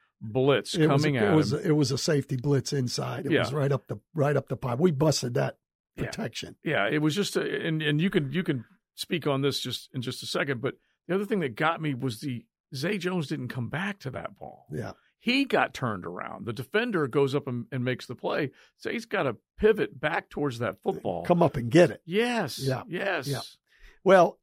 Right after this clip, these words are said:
Speaker 2: you know, that one, uh, obviously, the,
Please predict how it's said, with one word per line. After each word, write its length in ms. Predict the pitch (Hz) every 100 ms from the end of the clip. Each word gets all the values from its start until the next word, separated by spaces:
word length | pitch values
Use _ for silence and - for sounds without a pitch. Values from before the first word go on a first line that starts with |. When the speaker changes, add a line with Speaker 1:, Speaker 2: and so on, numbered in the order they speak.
| -
Speaker 2:
you 160 | 180
know, 160 | 175 165
that 260 | 160 214 196
one, 280 | 160 151
uh, 420 | 190 180 - - -
obviously, 760 | 165 170 170 - 175 156 147 -
the, 320 | 160 143 139